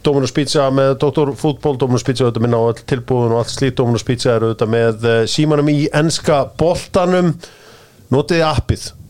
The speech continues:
Það er ekkert app, held ég, í heiminum betra en Dominos appið. Þetta er bara svona, þeir, þeir eru bara með þetta. Þetta er ótrúlega þægilegt og gott app hjá þeim og meira segja ég er hættur að hringja.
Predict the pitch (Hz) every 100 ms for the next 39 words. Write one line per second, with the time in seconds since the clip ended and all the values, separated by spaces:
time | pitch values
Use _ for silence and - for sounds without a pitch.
0 | - 131 139 160 147 - 165 - - 147
1 | - - 160 156 147 107 127 - 120 151
2 | 170 202 - - _ _ 160 160 156 143
3 | 127 156 151 117 90 101 - 95 - _
4 | _ - 127 139 123 135 127 120 - -
5 | - _ _ _ - - _ - 165 -
6 | - 165 156 143 165 160 170 165 185 123
7 | - - - - 117 147 - 170 190 196
8 | 165 160 151 135 - 170 185 156 143 -
9 | 147 151 120 139 156 - 185 180 - -
10 | - - 117 120 127 151 208 208 - 156
11 | 147 160 185 127 - 113 127 123 117 123
12 | 120